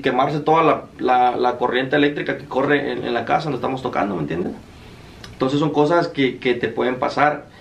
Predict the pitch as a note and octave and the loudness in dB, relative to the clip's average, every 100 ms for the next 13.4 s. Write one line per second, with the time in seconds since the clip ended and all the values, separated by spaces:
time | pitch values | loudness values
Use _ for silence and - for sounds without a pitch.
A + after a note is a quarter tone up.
0 | - - - D#3 E3+ G#3+ A3+ - - D#3+ | -20 -16 0 2 4 4 4 2 0 0
1 | B2+ C#3 E3+ F3 D#3 E3+ F3+ F#3 - C3+ | 2 2 2 2 0 2 4 4 2 2
2 | C#3+ E3+ E3+ - - - C#3 C3 C3 B2+ | 4 4 0 -6 -14 -2 0 2 2 0
3 | B2 A#2+ A#2 B2 E3 A3 G#3+ C#3+ B2 B2 | 0 -2 2 2 2 0 -2 -2 0 2
4 | A#2+ B2+ A#2+ C3+ C3 B2+ C3+ B2 A#2 C3 | 2 2 0 -2 0 0 2 2 2 0
5 | F3 - - - - - - - - - | 0 -4 -12 -20 -20 -20 -20 -20 -20 -20
6 | - - - B2 A#2+ C3 D3+ F3 - D#3 | -20 -20 -4 0 2 2 2 4 4 4
7 | E3+ D#3+ - - B2 A2 - - - - | 4 2 -2 -4 -4 -4 -10 -8 -6 -8
8 | - - C3 C#3 D#3 C#3+ - D3 B2 - | -12 -6 -4 -2 -2 -4 2 2 2 -6
9 | - - - - - - C3+ E3+ F#3 F3+ | -18 -20 -20 -20 -20 -4 2 4 4 2
10 | D3+ F3 F#3+ D3 D#3 F3 D3+ C3+ C3 D3+ | 4 4 6 4 4 0 0 2 4 4
11 | E3 D#3+ D3+ C3+ B2 - - - - - | 4 4 4 4 0 -2 -10 -20 -20 -20
12 | - - - - - - C3+ C3+ E3 F#3 | -20 -20 -20 -20 -20 -4 0 2 2 2
13 | D#3+ F#3 A3 A#3 | 2 2 2 0